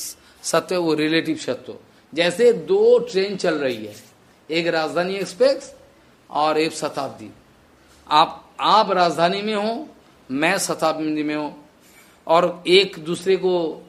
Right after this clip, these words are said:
वो जो खिड़की है आजू बाजू, वो ट्रेन चल रही है हंड्रेड kilometers per hour,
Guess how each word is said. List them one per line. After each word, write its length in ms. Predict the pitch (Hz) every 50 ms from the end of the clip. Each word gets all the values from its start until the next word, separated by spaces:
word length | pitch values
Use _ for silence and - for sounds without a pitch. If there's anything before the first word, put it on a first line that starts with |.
| - -
वो 100 | 151 147
जो 280 | 135 165 165 156 139 -
खिड़की 400 | - - 202 180 175 175 185 170
है 280 | 151 - 302 - - - - - _ - -
आजू 220 | 156 151 147 160
बाजू, 320 | 151 160 156 151 156 156 156 - - - - _ _ _ _ _ _ _ _ _ _ -
वो 140 | 160 185 214
ट्रेन 320 | 214 220 220 226 226 220 180
चल 180 | - 208 208
रही 340 | 202 202 208 208 214 208 214
है 340 | 214 220 220 214 208 208 -
हंड्रेड 360 | 143 151 165 175 190 180 -
kilometers 440 | - 196 196 196 202 196 196 208 180
per 280 | - - 196 190 196
hour, 320 | 196 202 202 208 208 202